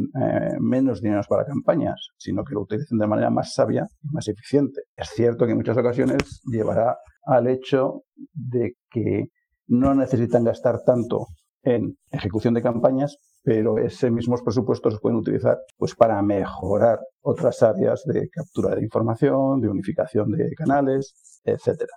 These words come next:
Así que, eh, en el mercado hay muchas, eh, tecnologías que en el mundo digital en el cual se produce la transición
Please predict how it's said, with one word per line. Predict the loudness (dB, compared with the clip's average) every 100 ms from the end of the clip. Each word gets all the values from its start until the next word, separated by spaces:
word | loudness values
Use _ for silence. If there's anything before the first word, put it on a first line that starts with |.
| _
Así | 2 4 4
que, | 4 4 4
eh, | 4 4 2 0 -4 -2
en | 0 2 2
el |
mercado | 2 4 4
hay | 4
muchas, | 0 2 0 4
eh, | 4 4 2
tecnologías | 0 0 0 2 2 0 -4 -6
que | 0 2 2 2
en | -2 -4 -4 0
el | 2
mundo | 2 2 0
digital | 0 2 4 4 0 -4 _ _ -4
en | -4
el | 0
cual | 0
se | 0
produce | -2 0 0
la |
transición | 0 -2 -2 -4 0 0 0